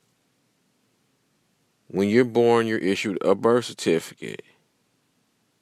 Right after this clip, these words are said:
but you only get the copy. You don't get the original.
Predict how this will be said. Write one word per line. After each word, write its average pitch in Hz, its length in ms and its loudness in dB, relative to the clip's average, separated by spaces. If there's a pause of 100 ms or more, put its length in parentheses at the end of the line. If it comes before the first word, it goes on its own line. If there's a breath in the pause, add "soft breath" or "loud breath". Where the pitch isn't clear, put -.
(600)
but 98 200 0
you 123 80 2
only 117 160 2
get 98 200 -6
the - 60 -20
copy. 127 600 0
You 98 140 -2
don't 113 180 2
get 123 200 -2
the 92 80 0
original. 90 720 -2